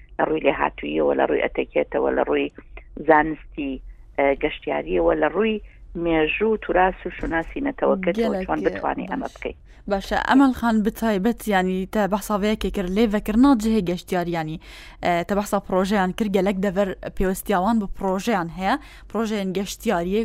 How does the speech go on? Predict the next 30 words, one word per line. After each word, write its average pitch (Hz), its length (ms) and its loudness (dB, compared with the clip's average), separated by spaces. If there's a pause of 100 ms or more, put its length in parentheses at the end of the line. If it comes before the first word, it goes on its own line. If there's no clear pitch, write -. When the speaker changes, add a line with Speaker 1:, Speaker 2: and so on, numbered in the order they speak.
Speaker 2:
کولوان 202 440 0
وەرنە 190 380 2
ئەنجامدان. 170 560 -2
ئەو 240 100 -6
پیڤەر 240 380 -4 (100)
چنە 294 220 4 (420)
کو - 100 -2
ئەگەر 202 300 4 (100)
جهەکی 214 360 -4 (160)
گەشتیاری 196 640 2
وەرە 190 200 2 (100)
ڤەکردن 202 420 -2 (260)
لە 202 140 -2
هەر 196 140 0 (100)
جهەکی 185 360 -4
بە 170 180 0
ئەو 196 140 -2
پیڤەر 220 240 2
و 220 100 4
مەرج 226 180 4 (100)
چنە؟ 208 200 2 (1300)
Speaker 1:
پێوەرەکان 254 640 8
چی - 120 4
ئێمەمانەوێ، 190 800 8 (140)
ئە، 156 100 6 (800)
لە 170 120 4
هەر 208 100 -2 (100)
شارێکا 175 480 4 (100)
بە 151 80 0
پێی 151 380 -4